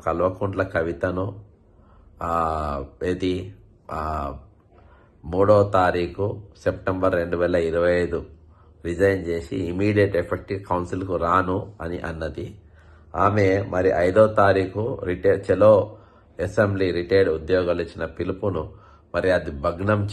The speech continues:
చేయడానికని ఆమెను హుటాహుటిన అడికోర్ మాఫియా ఆమె కౌన్సిల్కు పంపి,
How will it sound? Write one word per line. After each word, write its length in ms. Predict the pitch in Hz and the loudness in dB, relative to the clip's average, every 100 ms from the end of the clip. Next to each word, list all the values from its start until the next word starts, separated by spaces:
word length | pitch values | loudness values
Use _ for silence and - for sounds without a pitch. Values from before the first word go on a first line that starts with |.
| 98 | 2
చేయడానికని 760 | 90 92 82 80 78 92 175 - _ _ _ _ | 2 2 0 -4 -6 -6 -12 -16 _ _ _ _
ఆమెను 840 | 85 101 107 92 87 82 90 120 208 - - | 2 4 4 0 0 -2 -4 -4 -6 -12 -12
హుటాహుటిన 840 | 78 101 98 87 - 92 107 135 - _ _ - - | 2 4 6 2 -2 -4 -4 -4 -10 _ _ -20 -6
అడికోర్ 460 | 87 101 101 110 104 - | -2 0 4 6 4 0
మాఫియా 480 | 80 92 98 95 67 - - _ _ - - - | -2 -2 0 -2 -2 -6 -18 _ _ -20 -20 -8
ఆమె 180 | 85 87 | -6 -6
కౌన్సిల్కు 580 | - 95 98 98 92 76 | -2 -2 0 -4 -6 -4
పంపి, 680 | 82 80 - - - - | -4 -6 -4 -4 -4 -6